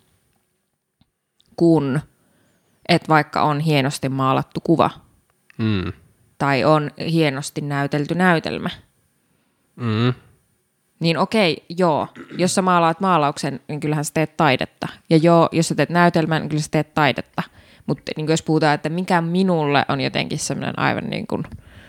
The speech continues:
Speaker 2: Niin.
Speaker 1: semmonen taidetaide, niin kyllä se henkilökohtaisesti sen pitää antaa jotakin. Siinä on joku semmonen, niin kuin, joo, syvempi joku semmonen.
Speaker 2: Syvempi, että se jonnekin iskee syvemmin vai?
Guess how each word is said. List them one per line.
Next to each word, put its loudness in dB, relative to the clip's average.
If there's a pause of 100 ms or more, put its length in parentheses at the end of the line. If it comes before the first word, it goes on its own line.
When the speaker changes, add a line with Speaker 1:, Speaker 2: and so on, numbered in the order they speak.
(220)
Speaker 2:
Niin. -2 (260)
Speaker 1:
semmonen 0 (440)
taidetaide, 0 (640)
niin -6
kyllä 0
se 2
henkilökohtaisesti 0
sen -4
pitää -2
antaa 2
jotakin. -4
Siinä 0
on 2
joku -2
semmonen, -4
niin -8
kuin, -4 (120)
joo, 2
syvempi 0 (1300)
joku 0
semmonen. -2 (1700)
Speaker 2:
Syvempi, 2 (180)
että -2
se 2
jonnekin 2
iskee 2
syvemmin -2
vai? -4